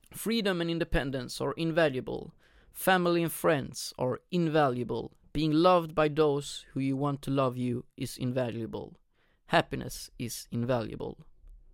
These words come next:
Och om vi ska fortsätta med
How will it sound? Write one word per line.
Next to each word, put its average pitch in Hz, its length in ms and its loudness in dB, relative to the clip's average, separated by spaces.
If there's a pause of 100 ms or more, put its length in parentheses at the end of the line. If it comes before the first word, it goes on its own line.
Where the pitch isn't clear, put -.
(1300)
Och 151 200 0
om 151 60 0
vi 147 60 0
ska 143 160 -2
fortsätta 135 760 -4 (240)
med 127 440 -4